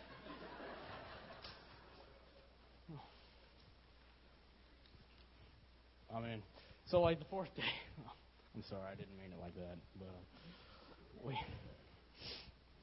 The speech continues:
we finished, we finished the walls the fourth day. Uh, we actually went, rented a forklift,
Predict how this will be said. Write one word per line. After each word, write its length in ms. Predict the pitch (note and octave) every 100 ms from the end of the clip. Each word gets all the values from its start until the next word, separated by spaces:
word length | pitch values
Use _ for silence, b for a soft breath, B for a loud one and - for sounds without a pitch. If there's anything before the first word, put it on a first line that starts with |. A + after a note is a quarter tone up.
| - - - - - - -
we 120 | D3
finished, 380 | D3 G3+ - - -
we 60 | C3+
finished 320 | - D3 B2
the 60 | A2+
walls 280 | G#2 G#2+ G2+
the 60 | G2+
fourth 200 | G#2 G2 -
day. 220 | F#2+ F#2+ F#2
Uh, 60 | F#2 - - B B
we 60 | D3+
actually 260 | D3+ - A#2
went, 240 | A#2+ A#2+ -
rented 240 | A2 A#2 G#2
a 160 | -
forklift, 420 | A2+ A#2+ - G2+